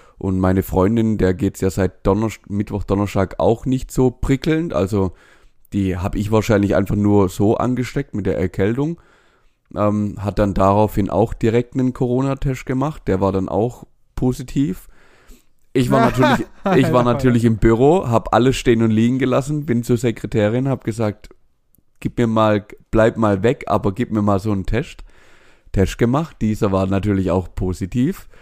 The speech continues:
Speaker 1: Und dann hab ich mich
Speaker 2: Ah,
Speaker 1: auf
Speaker 2: das ist
Speaker 1: direktem
Speaker 2: schön.
Speaker 1: Wege ins, äh, Testzentrum begeben, hab nochmal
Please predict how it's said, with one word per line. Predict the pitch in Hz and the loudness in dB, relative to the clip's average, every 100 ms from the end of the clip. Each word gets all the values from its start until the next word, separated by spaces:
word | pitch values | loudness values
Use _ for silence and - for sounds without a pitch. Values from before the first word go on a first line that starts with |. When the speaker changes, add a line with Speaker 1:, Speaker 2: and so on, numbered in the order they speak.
| - - - - - | -20 -20 -20 -20 -2
Speaker 1:
Und | 190 180 | -2 2
dann | 170 | 2
hab | 165 151 | 2 2
ich | 147 | 2
mich | - | 2
Speaker 2:
Ah, | 185 123 120 | 4 4 4
Speaker 1:
auf | |
Speaker 2:
das | 117 113 | 2 2
ist | 113 | 4
Speaker 1:
direktem | 117 113 143 190 - 165 147 | 6 4 2 0 -2 -2 2
Speaker 2:
schön. | |
Speaker 1:
Wege | 131 135 127 123 | 2 2 2 2
ins, | - 117 117 117 - - - | 4 2 2 -2 -10 -16 -6
äh, | 101 95 95 | -2 0 0
Testzentrum | - 147 - 131 127 123 110 | 0 -2 -2 -4 -4 -4 -2
begeben, | 107 110 107 104 98 | 0 2 2 2 0
hab | 92 87 - - - | 0 -2 -6 -10 -4
nochmal | 92 104 127 113 107 104 92 | 0 0 2 2 4 4 2